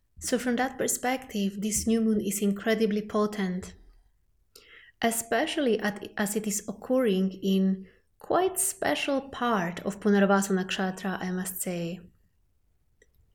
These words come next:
It is occurring on less than one degree within sidereal Cancer, which is a Varguttama Pada and Pushkaramsha Pada,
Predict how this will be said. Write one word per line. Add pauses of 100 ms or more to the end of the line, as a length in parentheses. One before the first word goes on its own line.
(560)
It
is
occurring
on
less
than
one
degree
within
sidereal
Cancer, (920)
which
is
a
Varguttama
Pada
and
Pushkaramsha
Pada,